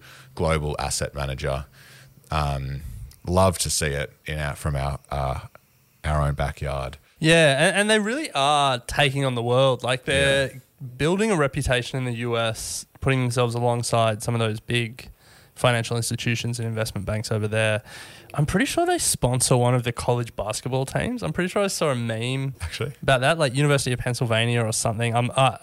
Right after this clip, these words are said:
Speaker 2: I can't remember the exact, um, the exact university, but yeah, there was a meme about it. And, uh, we have a mate over there, over in the States, um, who was saying that Macquarie is seen, that getting a job at Macquarie is seen in the same league as, like,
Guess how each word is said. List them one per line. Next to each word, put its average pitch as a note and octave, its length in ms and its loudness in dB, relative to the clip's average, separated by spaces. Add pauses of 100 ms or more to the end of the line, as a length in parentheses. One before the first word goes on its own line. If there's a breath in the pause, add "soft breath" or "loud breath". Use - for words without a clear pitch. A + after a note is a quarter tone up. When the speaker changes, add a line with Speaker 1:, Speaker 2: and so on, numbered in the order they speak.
Speaker 2:
I - 60 0
can't C#3+ 220 4
remember A#2+ 200 0
the A2+ 140 -2
exact, A#2 400 -2
um, A2 340 -2 (1160 loud breath)
the C3 80 2
exact A#2 640 0 (120)
university, A2 720 -2
but A2 140 -4
yeah, B2+ 220 2
there A#2 140 0
was A#2+ 220 0
a C3 60 0
meme B2+ 280 2
about B2 360 2
it. A#2+ 260 0
And, A#2+ 560 -2
uh, B2 200 4
we C#3 80 4
have C#3 120 4
a C3 60 0
mate B2+ 300 2
over C3 220 2
there, B2+ 500 2
over C3+ 180 2
in B2+ 60 0
the A#2+ 60 0
States, D#3 680 2
um, A#2+ 360 0 (540 loud breath)
who C#3+ 420 6
was C#3 200 2
saying C#3 560 4
that B2 140 2
Macquarie C3 580 2
is B2 120 -2
seen, B2 760 0 (120)
that C3 200 -2
getting D#3 240 6
a C#3+ 40 4
job C3 200 4
at A#2+ 60 -4
Macquarie B2 460 0
is A#2+ 120 -2
seen B2 280 0
in A#2+ 60 -4
the A#2 60 -6
same A2+ 320 -2
league A2+ 400 -2
as, A2+ 200 -6
like, G#2+ 200 -6